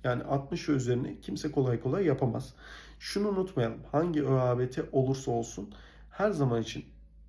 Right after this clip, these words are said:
A G S'de de Ö A B T'de de en iyi seviyede olan, birinci olacak olan kişiler bile yüzde on hata payına sahiptir. Yani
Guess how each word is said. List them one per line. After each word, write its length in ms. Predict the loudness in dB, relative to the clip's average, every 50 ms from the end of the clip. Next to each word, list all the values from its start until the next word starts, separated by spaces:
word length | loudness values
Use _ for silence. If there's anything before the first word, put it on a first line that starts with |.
| -20 -20 -4 2
A 160 | 4 4 4
G 160 | 4 2 -2
S'de 340 | -2 0 2 2 2 2 2
de 140 | 0 -6 -6 2
Ö 100 | 6 8
A 200 | 8 8 8 6
B 60 | 4 0
T'de 180 | 0 -2 -4
de 140 | -4 -6 -8 -10 -6 0
en 180 | 0 2 2 2
iyi 100 | -2 -2
seviyede 400 | 0 0 2 2 2 2 2 2
olan, 300 | 2 2 0 -2 -2 -4
birinci 300 | 0 2 2 2 2 0
olacak 420 | 0 0 0 2 0 0 0 0
olan 240 | 0 0 0 -2 -4
kişiler 420 | -6 -10 -4 2 4 4 4 4
bile 240 | 2 0 -2 -4 -8 -12 -18 -20 -20 -20 -14 0 4
yüzde 240 | 4 4 8 8 6
on 180 | 6 6 2
hata 440 | -2 -2 -4 -2 0 0 0 0 0
payına 320 | 0 0 0 2 2 0
sahiptir. 540 | -2 -2 -4 -4 -4 -4 -8 -10 -14 -16 -4 -2
Yani 320 | 0 2 2 2 2 0